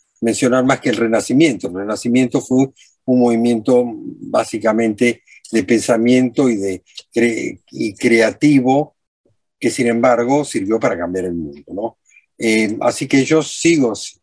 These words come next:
haciendo lo que hago y siendo lo que soy, porque sigo pensando que de alguna manera aún, mm, o mejor dicho, todavía puedo colaborar un poco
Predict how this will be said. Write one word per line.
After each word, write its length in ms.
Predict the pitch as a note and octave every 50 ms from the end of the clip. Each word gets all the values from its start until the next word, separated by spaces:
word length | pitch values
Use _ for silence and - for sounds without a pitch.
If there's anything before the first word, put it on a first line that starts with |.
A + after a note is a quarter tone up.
| _
haciendo 840 | - A2 G#2+ - - D3+ D#3 D#3+ D3+ B2+ G#2+ G2 G2 F#2+ E2+ - _ _ _ _ _ _ _ _ _ _
lo 420 | - A2 G#2+ A2 A2 G#2+ F#2+ - -
que 220 | - G#2+ A2 B2+
hago 400 | C#3+ D3+ C3+ G#2 F#2+ F2+ F2+ F2+
y 40 | F2+
siendo 380 | - - C3+ C#3 C#3 C#3 C#3
lo 140 | B2+ B2 A2
que 80 | G#2 G#2
soy, 500 | - - C3 B2 B2 C3+ D3 D#3+ D#3+ _ _ _ _ _ _ _ _
porque 320 | - A#2 G2+ - - G#2+
sigo 320 | - - C#3+ C#3 D3+ D#3 C#3+
pensando 500 | C#3+ C3 A#2 B2+ C3 C3 C3+ D3 C#3+ -
que 140 | - B2 A2+
de 60 | A2
alguna 220 | G#2+ A#2+ B2+ C3+
manera 520 | C3+ C3 B2+ C3 C3 C3 C3+ D3 E3 - _ _ _ - _ _ _ _ _ _ _
aún, 840 | - A#2 A#2 B2 C#3 D#3 E3+ F3+ F#3 F3 F3+ F#3 G3 G3+ G3+ F#3 - _
mm, 440 | A#2+ A2+ A2 G#2+ G#2 G#2 G2+ G2+ G2+ G#2 - - - - _ _ _ _ _ _ _ _ _ _ _ _ _ _ _ _ _ _ _ _ _ _ _ _ _ _ _
o 160 | - A#2 G#2+
mejor 320 | G#2 G#2 G2 - C3+ B2+
dicho, 300 | C3 C3+ B2 - A#2 G#2
todavía 840 | - - - G#2+ G2+ G#2 A2 A2 C3 B2+ B2+ B2 C3 C#3+ D#3 - _ _ _ _ _ _ _ _ _ _
puedo 300 | - B2 C3 C3+ C3+ B2+
colaborar 460 | - B2+ A#2 A#2 A2 A2 A#2+ B2 B2 A#2+
un 120 | A#2 A2+
poco 540 | - A#2+ A#2 G#2 - - C3+ C#3+ C#3 -